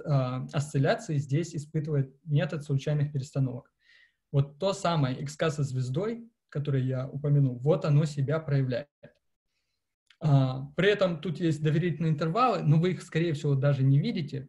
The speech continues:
потому что эти осцилляции, они происходят с большой вероятностью. То есть вот практически невозможно избежать, а, того, что до того, как перестановка закончилась, мы уходим, отклоняемся от оптимального решения.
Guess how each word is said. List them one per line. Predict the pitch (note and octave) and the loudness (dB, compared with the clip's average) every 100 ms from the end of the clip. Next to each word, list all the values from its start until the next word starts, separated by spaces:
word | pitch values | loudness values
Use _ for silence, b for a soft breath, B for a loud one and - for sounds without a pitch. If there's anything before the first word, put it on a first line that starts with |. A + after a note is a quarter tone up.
| - | -4
потому | C#3+ D3+ D3+ | -2 0 -2
что | C#3+ D#3 | -2 -6
эти | D3+ F#3 D#3 D3+ | -6 -2 -2 -2
осцилляции, | C#3 - D3 A3 - | -6 -4 -2 -2 -2
они | C#3+ D#3+ | -2 0
происходят | D#3 C#3+ - F#3 C#3+ | 0 -2 -4 -6 -6
с | - - | -10 -14
большой | A2+ B2 - F3 D#3+ | -8 -8 -6 -6 -6
вероятностью. | C#3 C#3 C#3 C3 - - - _ _ _ | -2 2 2 0 -6 -20 -20 _ _ _
То | C#3 | -6
есть | C3 | -2
вот | C#3+ C#3+ | -2 0
практически | C#3+ D3 E3+ - D3 | 0 0 -2 0 4
невозможно | C#3+ C#3+ C#3 D3+ C#3 B2 | 6 6 4 2 0 -4
избежать, | A2+ C3 B2 F#3 - _ _ _ | -8 -8 -2 -2 -4 _ _ _
а, | D3 B2+ B2 B2 | -6 -4 -4 -4
того, | C3 D3+ | 0 2
что | D3 D3+ C3+ B2+ B2+ - | 0 0 0 0 -4 -8
до | D3+ C#3+ D#3+ | -2 2 2
того, | C#3 C3+ | 2 -2
как | C3+ C#3 | -4 -8
перестановка | C#3 C3+ C3+ C3+ - | -8 -4 0 0 0
закончилась, | B2+ C3+ G#3+ A3+ C#3 - | -6 -6 -6 -2 -4 0
мы | D3 F3 - _ _ _ | -2 -2 -6 _ _ _
уходим, | D#3+ C#3+ E3+ C#3+ B2 - | -12 -6 -2 -2 -4 -8
отклоняемся | C#3 D#3 D#3 D3+ C3 - D3 C#3+ _ _ - | -4 -2 0 2 0 -4 -12 -14 _ _ -6
от | D3 D3 | -4 -4
оптимального | C3+ C#3+ C3+ B2+ C3 C3 | -6 -2 -2 -2 -4 -6
решения. | C3 C3 - | -10 -12 -14